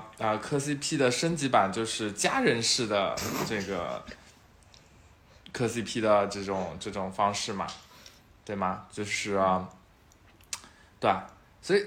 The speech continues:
但这种可能，啊，怎么讲呢？就比较，比较需要花时间，然后还是需要比较花精力的，因为首先你要进入到你们家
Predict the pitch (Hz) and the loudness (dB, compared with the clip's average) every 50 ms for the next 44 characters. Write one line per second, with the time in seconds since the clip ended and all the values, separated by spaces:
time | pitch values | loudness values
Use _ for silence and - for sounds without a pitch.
0 | - - 247 247 240 240 - 247 196 202 156 127 123 117 117 - 139 117 110 110 | 4 4 4 4 4 2 0 4 6 8 8 8 6 4 0 -2 -2 2 2 4
1 | 113 123 139 139 139 - - - 110 107 104 104 107 110 113 - 117 127 143 151 | 4 2 0 -4 -6 -10 0 2 4 6 6 4 4 2 -2 -2 -2 2 6 6
2 | 113 104 104 104 104 147 139 127 - 113 101 120 123 123 117 107 104 - 110 95 | 6 8 6 4 2 0 0 0 -2 2 6 8 10 10 10 8 4 -4 -4 4
3 | 117 123 127 120 123 - - 139 131 123 147 156 160 - - 107 95 95 - 113 | 6 8 8 8 6 8 8 8 8 8 6 4 2 0 -4 -6 -6 -4 0 4
4 | 120 123 135 151 160 - - - - - - - - - - - 104 101 101 - | 6 6 4 4 0 -10 -16 -20 -20 -20 -20 -20 -20 -20 -6 0 0 0 0 2
5 | - 123 113 107 107 104 101 98 - - - 98 95 98 - - - 123 113 110 | 2 4 6 8 8 8 8 8 6 2 2 2 2 2 0 -4 -2 0 0 0
6 | 107 104 104 98 - - 123 117 110 107 101 95 92 90 101 95 95 92 - 117 | 0 -2 -4 -6 -6 2 6 8 8 8 6 4 -2 2 4 4 4 4 4 2
7 | 110 110 - 123 131 151 170 147 107 98 113 - - 131 131 123 123 - 110 110 | 2 2 0 -4 -2 0 0 2 2 2 0 0 -2 0 0 0 0 0 -4 -4
8 | 117 120 113 101 101 120 - 185 190 170 123 110 107 104 98 92 78 67 69 - | -2 0 2 2 2 2 2 2 2 2 4 4 4 4 4 0 -4 -8 -8 -6
9 | 85 69 - | -6 -6 -6